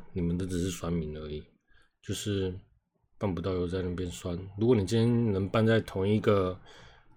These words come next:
点上，如果说你像春未卷、未春卷好了，假如说 <laughs> 穿，呃，穿得还不如我什么，那我觉得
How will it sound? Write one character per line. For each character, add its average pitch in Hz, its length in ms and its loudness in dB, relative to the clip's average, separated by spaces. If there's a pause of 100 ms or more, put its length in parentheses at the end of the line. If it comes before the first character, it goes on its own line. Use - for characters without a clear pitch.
点 90 200 2
上， 95 340 4 (1080)
如 101 120 0
果 90 80 0
说 101 160 0
你 95 80 -2
像 101 140 0
春 104 160 2
未 104 120 4
卷、 85 220 -4 (240)
未 117 100 2
春 110 200 2
卷 92 160 0
好 82 140 -6
了， 82 160 -12 (840)
假 - 120 -4
如 98 160 0
说 117 400 0 (340)
<laughs> - 360 -16
穿， 110 200 0 (360)
呃， 98 640 4
穿 120 180 4
得 110 60 6
还 107 80 6
不 110 120 4
如 101 80 6
我 101 80 2
什 92 100 0
么， 87 80 2
那 147 120 8
我 117 140 6
觉 98 160 2
得 95 180 4